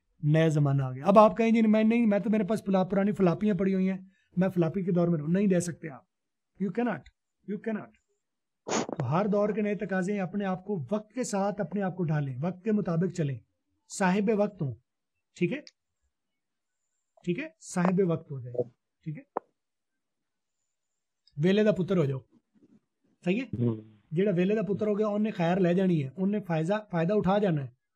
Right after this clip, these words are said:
Speaker 1: और जो कहना, "नहीं, नहीं, वो हमारा तो पुराना नहीं, हम तो इसको नहीं मानते, हम ये नहीं मानते।" भाई, बड़ी-बड़ी दुनिया ने बड़ी-बड़ी चीज को नहीं माना, आखिरकार उन्हें मानना पड़ा। नई चीजें तब्दील जितनी भी आती हैं,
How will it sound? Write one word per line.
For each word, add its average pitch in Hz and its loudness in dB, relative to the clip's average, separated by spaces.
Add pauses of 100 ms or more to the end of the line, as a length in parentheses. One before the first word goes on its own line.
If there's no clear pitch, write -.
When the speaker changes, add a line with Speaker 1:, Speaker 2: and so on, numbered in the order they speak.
(120)
Speaker 1:
और 196 2
जो 214 2
कहना, 220 2
"नहीं, 247 2
नहीं, 254 2
वो 247 4
हमारा 202 4
तो 202 -2
पुराना 190 2
नहीं, 190 0 (320)
हम 196 6
तो 208 4
इसको 196 -2
नहीं 196 2
मानते, 170 2
हम 175 4
ये 180 4
नहीं 196 0
मानते।" 160 -4 (840)
भाई, 190 2
बड़ी-बड़ी 185 4
दुनिया 190 2
ने 196 0
बड़ी-बड़ी 190 4
चीज 180 -4
को 185 0
नहीं 175 4
माना, 180 2
आखिरकार 220 0
उन्हें 208 0
मानना 151 0
पड़ा। - -18 (1800)
नई 175 4
चीजें 214 -2
तब्दील 185 -2
जितनी 196 -2
भी 220 -2
आती 175 0
हैं, 180 0